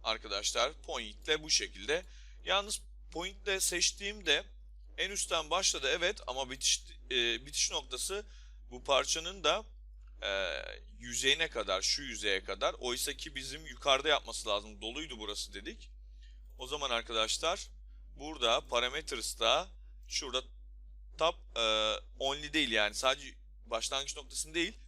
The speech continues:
komple bu değeri yukarı çek diyorum. Yani unsuru. Evet, görmüş olduğunuz gibi bunu da havaya taşımış oldu arkadaşlar. Beş milimetre yükseklikten geçerken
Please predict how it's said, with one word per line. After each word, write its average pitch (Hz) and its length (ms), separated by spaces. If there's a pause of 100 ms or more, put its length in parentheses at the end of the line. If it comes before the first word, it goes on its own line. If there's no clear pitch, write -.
(120)
komple 120 760 (400)
bu 104 160
değeri 98 320
yukarı 95 360
çek 98 320
diyorum. 120 300
Yani 110 240
unsuru. 113 580 (1500)
Evet, 98 200 (100)
görmüş 117 360
olduğunuz 98 460
gibi 123 380 (100)
bunu 101 260
da 143 300
havaya 104 300
taşımış 120 480
oldu 95 260
arkadaşlar. 95 680 (760)
Beş 165 240
milimetre 113 460
yükseklikten 104 720
geçerken 165 640